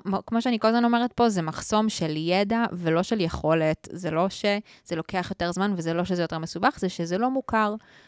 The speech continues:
אז הנה, אני חושבת שזה המידע שצריך בשביל לפרוץ את החומה הזאת ולהתחיל. זה לא כזה ביג דיל, זה לא לוקח יותר זמן, זה רק להכיר משהו חדש. זה ה-, זה הדבר החדש הזה שצריך, שאולי ייקח לכם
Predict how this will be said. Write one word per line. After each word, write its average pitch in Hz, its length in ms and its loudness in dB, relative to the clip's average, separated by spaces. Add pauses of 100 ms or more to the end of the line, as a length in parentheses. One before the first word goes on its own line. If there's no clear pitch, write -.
(140)
אז 170 140 -10
הנה, 247 340 -2 (100)
אני 196 100 -6
חושבת 202 320 -4
שזה 180 540 -6
המידע 180 560 0
שצריך 175 440 -6
בשביל 165 500 -2 (180)
לפרוץ 170 480 -2
את 190 100 -6
החומה 165 320 -6
הזאת 185 240 -4
ולהתחיל. 156 640 -6 (380)
זה 151 140 -10
לא 185 260 -2
כזה 240 220 2
ביג 214 160 0
דיל, 190 300 -2
זה - 180 -8
לא 147 280 4
לוקח 175 320 0
יותר 147 240 -8
זמן, 147 420 -10
זה 147 220 -10
רק 180 180 0
להכיר 170 360 -6
משהו 143 280 -10
חדש. - 460 -14
זה 160 200 -4
ה-, 160 200 -4 (120)
זה 165 180 -6
הדבר 160 760 -4
החדש 147 400 -8
הזה 151 160 -10
שצריך, - 420 -14 (300)
שאולי 160 320 -2
ייקח 147 320 -6
לכם 147 160 -14